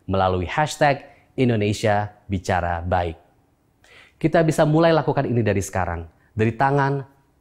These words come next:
dan ponsel pintar kita agar membawa perubahan pada kehidupan sosial, politik, dan ekonomi Indonesia. Demikian para humas muda Indonesia, semoga apa yang saya sampaikan bisa membangkitkan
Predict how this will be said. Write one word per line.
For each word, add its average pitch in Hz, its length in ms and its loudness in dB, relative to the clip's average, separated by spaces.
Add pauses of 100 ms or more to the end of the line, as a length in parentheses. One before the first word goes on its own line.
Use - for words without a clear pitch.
dan 110 160 0
ponsel 135 400 0
pintar 127 320 -2
kita 135 640 -4
agar 110 240 0
membawa 110 400 2
perubahan 120 560 0
pada 98 160 0
kehidupan 113 400 0
sosial, 113 640 0 (320)
politik, 147 480 0
dan 101 160 0
ekonomi 117 560 -2
Indonesia. 90 560 -4 (1300)
Demikian 180 400 4
para 170 160 2
humas 165 320 2
muda 156 240 4
Indonesia, 156 560 2
semoga 120 400 0
apa 123 320 0
yang 113 160 0
saya 104 160 -2
sampaikan 120 560 0
bisa 110 240 -2
membangkitkan 98 800 -2